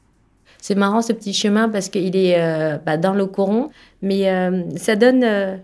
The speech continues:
je, un côté un peu, un petit côté un peu sauvage, parce qu'à l'époque, il s'est pas trop aménagé, et d'ailleurs même maintenant aussi. Donc, du coup, vous avez les corons bien goudronnés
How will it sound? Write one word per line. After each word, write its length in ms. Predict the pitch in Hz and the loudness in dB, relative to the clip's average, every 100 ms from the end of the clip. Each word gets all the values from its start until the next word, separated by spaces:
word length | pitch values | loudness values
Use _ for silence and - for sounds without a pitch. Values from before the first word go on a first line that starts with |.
| _ | _
je, 300 | 180 175 139 | -16 -10 -4
un 120 | 196 | -2
côté 300 | 196 220 240 | 0 0 4
un 120 | 240 208 | 4 4
peu, 220 | 233 226 | 2 4
un 120 | 214 | 2
petit 160 | 208 - | 0 -2
côté 260 | 208 226 | -2 2
un 80 | 226 | 2
peu 120 | 220 | 2
sauvage, 460 | 214 208 202 220 220 | 0 0 2 0 -2
parce 160 | 180 | -10
qu'à 220 | - 180 185 | -4 -2 0
l'époque, 280 | 180 208 202 | 0 -2 -4
il 120 | 180 | -6
s'est 140 | 180 | -6
pas 140 | 185 185 | -6 -6
trop 160 | - | -6
aménagé, 560 | 208 190 180 175 196 190 | -6 -4 -4 -4 -4 -4
et 40 | |
d'ailleurs 280 | 170 170 180 | -4 -4 -2
même 180 | 180 175 | -2 -4
maintenant 340 | 180 180 190 | -6 -6 -4
aussi. 360 | 185 180 226 254 - - - | -4 -4 -6 -8 -10 -20 -8
Donc, 140 | 196 | -4
du 100 | 190 | -4
coup, 120 | 190 220 | -2 -4
vous 140 | 208 | 0
avez 160 | 185 180 | 0 2
les 140 | 185 | -2
corons 300 | 190 196 196 | -2 -2 0
bien 200 | 185 220 | 2 2
goudronnés 600 | 220 220 190 190 208 262 | 2 0 0 2 2 0